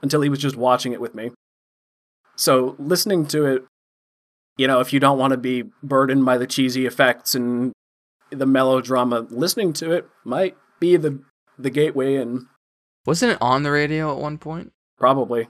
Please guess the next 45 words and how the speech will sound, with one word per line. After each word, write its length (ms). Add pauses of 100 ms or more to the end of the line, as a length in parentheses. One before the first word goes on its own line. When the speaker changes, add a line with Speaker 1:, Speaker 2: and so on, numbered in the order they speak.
(500)
Speaker 1:
The 80
first 260
few 140
seasons 400
in 100
particular 540
are 80
pretty. 340 (380)
All 60
right, 200
so 100
Speaker 2:
I 40
Speaker 1:
our 80
Speaker 2:
assume 80 (240)
Speaker 1:
timing, 160
Speaker 2:
so. 120 (240)
Speaker 1:
our 80
timing's 360
Speaker 2:
Yeah. 140
Speaker 1:
running 220
out 200
here, 200
so 200
I 80
guess 100
Speaker 2:
Zoom 280
Speaker 1:
we'll 100
Speaker 2:
has 280
given 220
us 220
limited 400
time 360
for 140
some 260
reason 320
now. 340 (260)
Speaker 1:
I 40
don't 120
know 80
why. 240 (920)
All 140
right, 240
so 280
we'll, 340
uh, 180